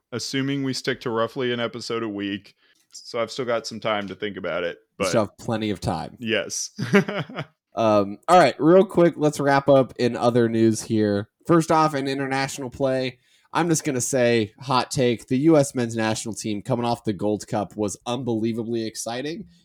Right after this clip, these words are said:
Speaker 2: And
Speaker 1: Yeah.
Speaker 2: right now, we're a bunch of big ol' snooze fests.
Speaker 1: Dude, we're not only snooze fest, we're bad.
Speaker 2: Yeah.
Speaker 1: Like, my friend Jack and I, we always talk about,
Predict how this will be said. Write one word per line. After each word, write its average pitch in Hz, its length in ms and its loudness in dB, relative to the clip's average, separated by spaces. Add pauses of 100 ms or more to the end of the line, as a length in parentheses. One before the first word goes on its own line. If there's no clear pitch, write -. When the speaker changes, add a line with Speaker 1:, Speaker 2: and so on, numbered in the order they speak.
(200)
Speaker 2:
And 131 80 0
Speaker 1:
Yeah. 196 160 8
Speaker 2:
right 135 160 4
now, 143 320 2
we're 139 220 4
a 123 60 6
bunch 135 320 2
of 107 220 -2
big 139 220 6
ol' 127 160 6
snooze 117 480 -2
fests. 82 460 -2 (180)
Speaker 1:
Dude, 196 420 2
we're 208 300 0
not 240 240 0
only 170 240 -2
snooze 262 440 -6
fest, 156 300 -6
we're 143 140 -4 (200)
bad. 185 640 -2 (160)
Speaker 2:
Yeah. 135 300 4
Speaker 1:
Like, 180 260 -2 (680)
my 208 240 0
friend 247 340 -4
Jack 123 400 0
and 135 140 -2
I, 120 140 2
we 120 140 0
always 180 280 0
talk 165 260 0
about, 110 440 2